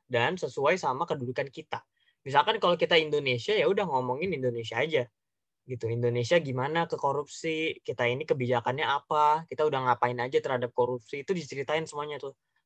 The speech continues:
Tapi briefly, secara umum, ya. Kedua, kasih tahu permasalahannya juga, tapi umum juga. Misalkan korupsi kenapa bisa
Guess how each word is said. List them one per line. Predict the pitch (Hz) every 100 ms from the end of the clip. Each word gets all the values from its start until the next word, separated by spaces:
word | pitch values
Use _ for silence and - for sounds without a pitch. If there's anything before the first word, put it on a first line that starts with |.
| -
Tapi | 120 110 190
briefly, | 165 175 - 185 160 - -
secara | - 123 123
umum, | 135 156 139 135 _ _ _ _ 120
ya. | 120 - _ _ _ _ _
Kedua, | 170 151 143 202 - -
kasih | - 147 - 156
tahu | 156 156
permasalahannya | 160 147 147 143 139 143 143 139
juga, | 131 120 131 196
tapi | - 156 220
umum | 190 170 175
juga. | 196 220 190 147 _ _ -
Misalkan | 127 127 185 190
korupsi | 139 131 123 - -
kenapa | - 143 151 190
bisa | 151 160 151